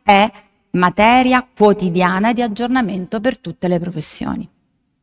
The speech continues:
Velocità. La velocità è un elemento gravissimo di appesantimento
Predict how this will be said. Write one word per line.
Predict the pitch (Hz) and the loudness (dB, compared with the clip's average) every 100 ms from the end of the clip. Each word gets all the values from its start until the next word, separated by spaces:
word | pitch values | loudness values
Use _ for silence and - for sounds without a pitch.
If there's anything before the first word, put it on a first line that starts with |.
| _ _ _ _ _ - - | _ _ _ _ _ -20 0
Velocità. | 247 247 - 165 - - _ _ _ - | 2 2 -2 -10 -12 -18 _ _ _ -6
La | |
velocità | 190 214 269 254 277 - | -4 -2 -2 4 4 4
è | 208 208 | 6 6
un | - | 4
elemento | 185 190 208 254 247 196 175 | 0 0 2 2 0 -2 -2
gravissimo | 220 226 269 294 - - - - | 0 2 2 0 -2 -4 -4 -4
di | 185 233 254 - - | 0 0 0 -4 -2
appesantimento | 247 - 247 240 214 208 220 226 440 285 202 - 175 - | -2 0 0 0 -2 -4 -6 -4 -2 -2 -4 0 0 0